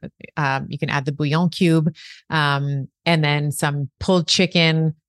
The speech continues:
uh, maybe some, maybe a little bit of rice as well. That's, that's fine. Um, so you're getting calories, but it's, like, a caloric restricted model where we're trying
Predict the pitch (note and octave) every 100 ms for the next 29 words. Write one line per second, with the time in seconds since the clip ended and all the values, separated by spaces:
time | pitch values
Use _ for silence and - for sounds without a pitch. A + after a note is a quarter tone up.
0 | - C#3+ C#3+ C#3 - F#3 F3+ E3+ E3+ D#3+
1 | D#3+ D#3+ D3+ D3 D3 C#3+ C#3+ C3+ C3+ C3+
2 | C3+ - C3+ C3+ C3+ - C3+ - C#3+ C3+
3 | C#3 - - - - E3 D#3+ D3 F#3+ F#3+
4 | G#3 E3+ G#3+ A3 A#3 A3+ A3+ G#3+ _ -
5 | C4 D#4 C4+ E3+ D3+ D3 D3+ - _ _
6 | F#3 F#3 F3+ F3+ F3+ E3+ - G3 F3+ G3
7 | G3+ F#3 E3+ - F3+ - E3 - D#3+ D#3+
8 | E3 E3+ D3 C#3+ C#3 D3+ C#3 D3+ - -
9 | E3 D#3+ E3